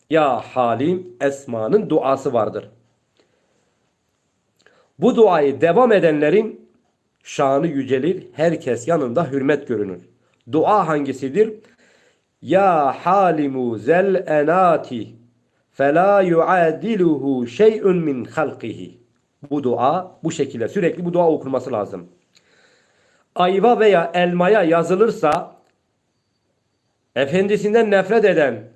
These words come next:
kadına yedirilirse, yani kocasından, aralarındaki soğukluk muhabbete dönüşür kıymetli kardeşlerim. Bu ismi adedi seksen sekizdir.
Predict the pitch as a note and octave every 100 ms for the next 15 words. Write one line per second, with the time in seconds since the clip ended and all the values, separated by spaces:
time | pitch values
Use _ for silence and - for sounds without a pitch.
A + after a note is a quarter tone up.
0 | - E3+ F3 F3+ D#3+ F#3 G3 E3+ F#3+ G3
1 | - E3+ F#3 - _ _ E3 D#3 F3+ -
2 | D3+ C#3+ C3+ A#2 C3+ F#3 - - _ _
3 | _ - E3 G3 G3+ G3+ G#3 G3+ G3+ A#3+
4 | - F#3 F3 G#3 A#3+ F3+ E3+ - E3+ D#3+
5 | E3 G3 D#3 C3+ B2+ - D#3+ D#3 D#3+ F3+
6 | C#3+ A#2 A2+ A#2 G2+ F2+ _ _ _ _
7 | _ _ _ _ B2 F#3+ G3+ G#3 G3 F3
8 | F3+ F3+ A3+ - F3 F3 G#3 G3+ F3 -
9 | G3 C3 B2+